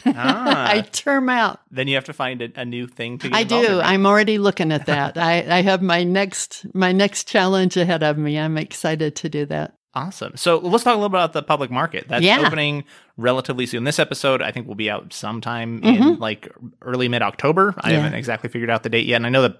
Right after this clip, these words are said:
Speaker 2: the market's opening sort of around that time or shortly after. So can you tell me a little bit about what is the Reno Public Market? This is, used to be Shoppers Square Mall.
Speaker 1: It
Speaker 2: It's
Speaker 1: did.
Speaker 2: had this big renovation. So,
Speaker 1: Yeah.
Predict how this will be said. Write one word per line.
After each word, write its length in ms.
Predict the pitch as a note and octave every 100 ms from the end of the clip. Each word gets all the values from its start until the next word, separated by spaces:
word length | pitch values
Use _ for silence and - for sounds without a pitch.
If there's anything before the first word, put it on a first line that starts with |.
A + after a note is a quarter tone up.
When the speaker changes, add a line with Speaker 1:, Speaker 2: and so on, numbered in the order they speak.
| -
Speaker 2:
the 120 | B2+
market's 340 | A#2 A#2+ A#2+ B2
opening 320 | A#2+ A2+ A2+ - - _ _
sort 420 | - - - C#3
of 80 | C#3
around 380 | A2+ G#2+ G#2+ G#2+
that 240 | G#2 G2+ -
time 320 | B2+ C3 A2
or 40 |
shortly 300 | G2 A#2+ A2
after. 380 | A2+ A#2 A2+ G#2 - - -
So 140 | - D#3+
can 120 | E3
you 80 | F3+
tell 240 | G3+ F#3+
me 160 | F3 D3+
a 60 |
little 120 | C3
bit 80 | B2+
about 220 | A#2 G#2
what 160 | A#2 C3+
is 460 | C3+ B2 A2+ - -
the 180 | C3+ B2
Reno 180 | A#2+ A2
Public 260 | A2+ G#2
Market? 280 | G#2 E2+ G2
This 140 | A2+
is, 160 | B2+ G#2
used 200 | C3+ C#3+
to 40 | D3
be 80 | C#3
Shoppers 320 | C3+ B2+ C3
Square 220 | C3+ B2+
Mall. 140 | A#2 G#3
Speaker 1:
It 80 |
Speaker 2:
It's 80 | -
Speaker 1:
did. 240 | F#3 F3 C3+
Speaker 2:
had 80 |
this 120 | A2+ -
big 180 | B2 A#2
renovation. 680 | A#2+ A2+ A2 G#2+ A2+ G#2+ G#2
So, 200 | - C#3
Speaker 1:
Yeah. 280 | - C3